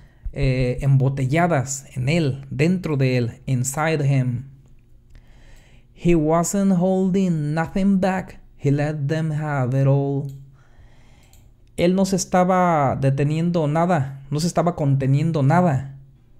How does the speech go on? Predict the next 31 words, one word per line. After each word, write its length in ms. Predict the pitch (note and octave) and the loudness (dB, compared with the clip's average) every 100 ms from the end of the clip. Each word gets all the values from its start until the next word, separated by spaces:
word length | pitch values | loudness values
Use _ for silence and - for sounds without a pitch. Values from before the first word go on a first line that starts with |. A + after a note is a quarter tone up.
| - _ _ - | -20 _ _ -10
He 160 | - | -2
let 260 | D3 E3 E3+ | 0 0 0
them 360 | G3+ G#3 G#3+ G3 - - _ - - - - - | 0 0 -4 -8 -18 -20 _ -20 -20 -20 -20 -20
have 300 | - D#3+ E3 | -4 -2 0
it 80 | D3 | 0
all, 240 | D3 C3 - - | 0 0 -4 -16
sino 340 | - C#3 C3+ | -4 0 2
que 120 | C3+ C3 | 2 0
les 220 | A#2+ B2+ | 0 0
dio 160 | D#3+ | -2
con 280 | E3 C3+ B2 | 0 -2 -2
todo. 380 | D3+ D3+ A#2+ A2 - - - | 0 0 -2 -6 -12 -20 -8
Let 300 | C3+ D#3 D3 | -2 -2 -2
them. 320 | C#3 B2 A#2 - | -4 -4 -8 -12
O 60 | C3 | -12
sea, 340 | C#3 C#3+ B2+ - - - - | -4 -2 -2 -8 -20 -16 -6
él 120 | D3 | -4
se 140 | F3+ | -4
permitió 460 | - B2+ C3 B2 C#3+ | -2 -2 -2 -2 -2
darles 400 | D#3 E3+ E3 - | -2 -2 -2 -4
con 240 | C3 A#2 | -6 -4
todo, 380 | - D#3 C3 G#2+ - - - | 0 0 2 -2 -8 -20 -20
darles 520 | - C#3 C3+ C#3 E3 | -14 -4 0 0 -2
que 100 | - | -4
tuvieran 540 | - A#2+ C#3 C#3 B2+ - | -6 -2 -2 0 -2 0
todo. 320 | C#3+ A#2+ A2+ - - - - - - - - - - - - - - - | -2 -2 -4 -12 -20 -20 -20 -20 -20 -20 -20 -20 -20 -20 -20 -20 -20 -12
When 380 | - D3+ F#3 F#3 | -2 2 2 0
Tommy 460 | G3 G#3 G#3 G#3 G3+ | -2 0 0 0 0
left 480 | G3 G3 F#3 - | 2 0 -2 -8
the 80 | - | -8
barroom, 720 | E3+ F3 E3+ E3 D3+ D3+ D3 | -2 0 2 0 0 -2 -4